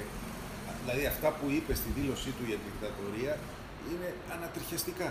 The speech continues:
"Στο τέλος του δρόμου μας περιμένει αναπότρεπτη η τραγωδία".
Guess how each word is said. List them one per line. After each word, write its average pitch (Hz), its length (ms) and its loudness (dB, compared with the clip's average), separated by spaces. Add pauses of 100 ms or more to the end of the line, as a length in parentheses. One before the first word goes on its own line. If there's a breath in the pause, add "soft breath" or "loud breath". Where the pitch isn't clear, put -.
(100)
"Στο 123 100 -2 (140)
τέλος 165 260 6
του 123 160 -6
δρόμου 165 280 0 (100)
μας 143 200 -4
περιμένει 151 440 0 (140)
αναπότρεπτη 143 1040 0
η - 80 -6
τραγωδία". 120 500 0